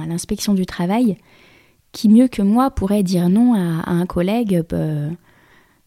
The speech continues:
puisque c'est ça, en fait. C'est vous êtes avec des collègues et vous devez, euh, vous organiser.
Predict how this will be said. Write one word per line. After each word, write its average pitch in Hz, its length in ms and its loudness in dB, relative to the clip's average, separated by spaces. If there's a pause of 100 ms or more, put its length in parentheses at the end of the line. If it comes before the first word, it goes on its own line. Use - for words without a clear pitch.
(120)
puisque - 200 -8
c'est 196 120 -2
ça, 226 160 0
en 202 100 2
fait. 170 240 -2
C'est 185 120 -4
vous 180 120 -2
êtes 175 100 -2
avec 185 140 2
des 170 100 -2
collègues 208 380 -2
et 190 60 2
vous 170 160 -2
devez, 175 440 0
euh, 170 120 0
vous 160 160 -2
organiser. 175 680 -2